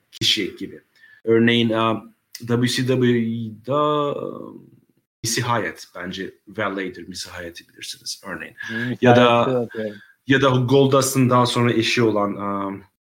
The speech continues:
Speaker 1: bayanın adını, e, hatırlamaya çalışıyorum da o zaman W C W,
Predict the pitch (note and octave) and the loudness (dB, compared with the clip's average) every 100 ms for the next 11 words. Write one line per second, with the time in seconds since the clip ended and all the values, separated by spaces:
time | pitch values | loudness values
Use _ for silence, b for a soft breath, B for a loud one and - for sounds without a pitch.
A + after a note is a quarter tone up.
0 | _ G#2 G#2 G2+ G2 G2 G2+ G2 - - | _ -6 -2 -2 -2 -2 -2 -4 -4 -4
1 | G2+ F#2+ F2+ F#2 F#2+ F#2 F2+ - F2 - | -4 -4 -6 -10 -6 -6 -4 -6 -4 0
2 | D3+ C3 G2 G#2 A2+ A2+ G#2+ A2+ A2+ - | 2 4 4 4 4 4 4 2 2 4
3 | A2 A2+ | 2 2